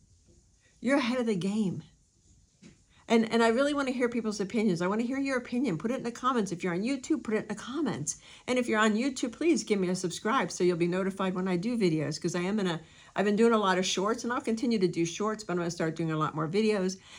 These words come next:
And if you wanna coach with me one-on-one, check out my website. And I also have an online confidence course for the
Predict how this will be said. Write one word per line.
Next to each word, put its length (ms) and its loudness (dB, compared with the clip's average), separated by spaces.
And 180 2
if 120 -2
you 60 2
wanna 180 2
coach 400 -2
with 140 0
me 100 2
one-on-one, 580 0
check 220 -10
out 100 -4
my 80 -6
website. 600 0
And 120 -4
I 100 -2
also 280 -2
have 180 0
an 120 0
online 640 0
confidence 440 4
course 280 0
for 120 -4
the 220 0